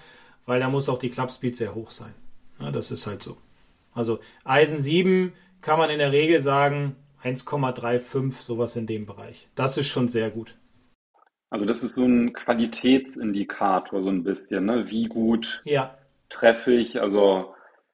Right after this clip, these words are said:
Speaker 2: den Ball mittig, dass dann halt auch diese Kraftübertragung gegeben ist.
Speaker 1: Ja, genau.
Speaker 2: Aber jetzt muss man ja auch ehrlich sein, ne? Also wenn man jetzt zum Beispiel sagt, „Na ja, ähm,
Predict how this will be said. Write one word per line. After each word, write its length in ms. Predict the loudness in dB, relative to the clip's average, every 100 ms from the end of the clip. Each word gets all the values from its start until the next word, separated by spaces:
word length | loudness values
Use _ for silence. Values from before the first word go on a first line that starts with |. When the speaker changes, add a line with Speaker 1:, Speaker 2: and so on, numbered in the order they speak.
| _ _
Speaker 2:
den 180 | 2 6
Ball 240 | 6 6 6
mittig, 420 | 2 2 0 0
dass 180 | -2 -2
dann 140 | -2
halt 140 | -2 -4
auch 100 | -8
diese 240 | -6 -6
Kraftübertragung 1200 | -6 -8 -10 -10 -4 -4 -4 -2 2 2 2 -2 -2
gegeben 500 | -4 -4 -4 -4 -8
ist. 340 | -14 -16 -20 _ _ _ _ _ _
Speaker 1:
Ja, 200 | 0 2
genau. 280 | 2 0 -4 -14 _ _ _ _ _ _ _ _ _ 0
Speaker 2:
Aber 640 | 4 6 6 4 2 -4 -20 _
jetzt 140 | -2
muss 160 | -2 4
man 120 | 4
ja 60 | 6
auch 160 | 4
ehrlich 380 | 4 4 4 0
sein, 380 | 2 2 2 0
ne? 100 | 0
Also 180 | 0 2
wenn 100 | 0
man 100 | 0
jetzt 180 | -2 -2
zum 100 | -2
Beispiel 340 | -2 -2 -6
sagt, 340 | 2 2 2 -2
„Na 160 | -2
ja, 380 | 0 0 0 -2
ähm, 220 | -4 -4